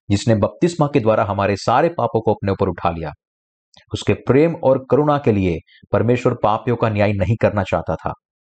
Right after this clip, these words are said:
बपतिस्मा और क्रूस का लहू हमारे लिए उसका छुटकारे का प्रेम है। यूहन्ना रचित सुसमाचार अध्याय तीन वचन सोलह में लिखा है, "क्योंकि परमेश्वर ने जगत से ऐसा प्रेम रखा कि उसने अपना इकलौता पुत्र दे दिया, ताकि जो कोई उस पर विश्वास करे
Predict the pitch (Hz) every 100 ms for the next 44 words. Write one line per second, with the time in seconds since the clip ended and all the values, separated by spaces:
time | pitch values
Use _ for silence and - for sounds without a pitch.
0 | _ _ _ _ _ 104 - 151 143 139
1 | 135 131 135 139 - 117 95 110 147 -
2 | _ - 120 139 123 127 117 - 123 120
3 | 107 120 117 107 110 - 98 90 80 71
4 | _ _ _ _ _ _ _ _ _ _
5 | _ _ 110 120 113 107 113 110 - 120
6 | 117 131 - 95 101 101 - 127 104 -
7 | 104 - 131 139 107 98 - 80 - _
8 | _ - - _ 123 120 127 - 139 180
9 | 156 151 131 113 120 - 113 - 120 -
10 | 160 156 117 - 80 _ _ _ _ 113
11 | - 113 - 104 104 107 110 113 - 95
12 | 95 90 82 85 - _ _ _ _ _
13 | - 90 101 101 160 165 151 - 139 117
14 | - 127 160 - 135